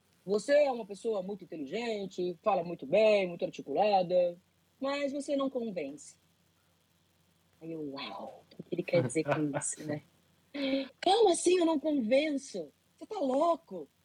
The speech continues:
Você é uma pós-doutora, você não, você não agacha. Você não faz dieta,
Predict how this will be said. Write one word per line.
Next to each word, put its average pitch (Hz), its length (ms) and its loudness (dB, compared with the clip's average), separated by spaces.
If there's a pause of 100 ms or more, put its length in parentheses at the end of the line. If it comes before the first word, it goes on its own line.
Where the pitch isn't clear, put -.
(120)
Você 247 160 -12
é - 20 -10
uma 392 140 -10
pós-doutora, 269 720 -8
você 302 120 -18
não, 427 120 -20
você - 160 -14
não 427 140 -10
agacha. 311 560 -6 (1040)
Você 415 120 -12
não 339 40 -16
faz 294 200 2
dieta, 269 540 -2